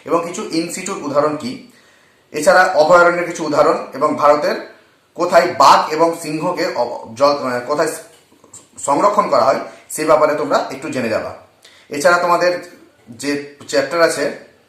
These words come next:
সেই চ্যাপ্টারের মধ্যে তোমাদেরকে, আহ, বলি আমি, দ্বিতীয় অধ্যায়ে যে তোমাদের কোশ্চেন আছে সেটা হচ্ছে কোষচক্রের গুরুত্ব।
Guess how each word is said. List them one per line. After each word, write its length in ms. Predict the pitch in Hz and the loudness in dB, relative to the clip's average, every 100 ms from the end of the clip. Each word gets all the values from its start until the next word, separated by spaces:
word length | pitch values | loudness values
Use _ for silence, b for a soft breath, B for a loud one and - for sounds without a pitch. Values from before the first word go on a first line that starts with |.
| _ | _
সেই 160 | - 139 | -12 -2
চ্যাপ্টারের 320 | 147 147 160 | -2 0 0
মধ্যে 180 | 165 170 | 0 -2
তোমাদেরকে, 320 | 175 165 165 | -2 -2 -2
আহ, 460 | 165 135 131 127 127 127 - b b b - | -2 -2 -2 -2 -4 -10 -20 b b b -10
বলি 220 | 123 147 | -4 0
আমি, 260 | 160 139 - - _ _ _ _ 117 | 0 0 -6 -12 _ _ _ _ -14
দ্বিতীয় 260 | 156 202 | -8 -2
অধ্যায়ে 280 | 202 185 185 | 0 4 2
যে 80 | 175 | 2
তোমাদের 280 | 170 160 160 | 0 0 0
কোশ্চেন 260 | 151 151 | -2 -2
আছে 140 | 135 165 | -4 -4
সেটা 140 | 165 | -6
হচ্ছে 140 | 180 180 | -6 -6
কোষচক্রের 640 | 165 233 - 196 190 190 | -4 -4 2 2 2 -4
গুরুত্ব। 540 | 131 151 143 - - | -4 -6 -8 -10 -12